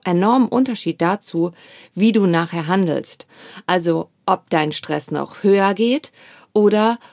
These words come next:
ob er einfach runtergeht. Jetzt sage ich auch noch, wie du ganz einfach aus dieser Situation rauskommst. Naja, wenn wir in diesem Zombie-Modus und in diesem Stress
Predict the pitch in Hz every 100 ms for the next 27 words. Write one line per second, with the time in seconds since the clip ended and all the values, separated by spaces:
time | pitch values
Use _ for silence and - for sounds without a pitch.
0 | _ - 196 208 - 190 196 190 180 202
1 | 196 143 - - - _ _ _ _ _
2 | _ - 170 - 185 220 233 190 196 185
3 | 175 170 196 247 - 214 247 247 214 196
4 | - 185 185 185 - 170 165 - 180 165
5 | 170 240 - 302 269 269 - - - -
6 | - - _ - 214 220 208 226 254 226
7 | 214 214 202 202 196 220 240 240 220 214
8 | 214 208 - 190 190 196 185 190 - -
9 | 202 233 226 -